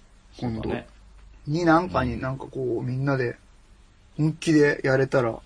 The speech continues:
Speaker 1: うん。
Speaker 2: いいなぁと思うけどな。
Speaker 1: うん。ちなみにね、あの、宮田さんも実はそういうホットワードを、あのね、ちょっと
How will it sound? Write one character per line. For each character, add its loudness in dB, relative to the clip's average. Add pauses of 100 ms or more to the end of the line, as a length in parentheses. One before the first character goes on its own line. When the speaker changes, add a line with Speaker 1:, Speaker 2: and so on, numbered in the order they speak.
(560)
Speaker 1:
う -12
ん。 -8 (580)
Speaker 2:
い -2
い -2
な 0
ぁ -6
と -8
思 -4
う -8
け -8
ど -8
な。 -10 (540)
Speaker 1:
う -18
ん。 -16 (580)
ち -12
な -8
み -8
に -12
ね、 -14 (1300)
あ -8
の、 -12
宮 -6
田 -10
さ -8
ん -10
も -10
実 -10
は -8
そ -10
う -6
い -8
う -16 (1400)
ホ -12
ッ -14
ト -4
ワ -2
ー -8
ド -8
を、 -10 (1000)
あ -4
の -6
ね、 -8 (1500)
ち -8
ょ -2
っ -14
と -12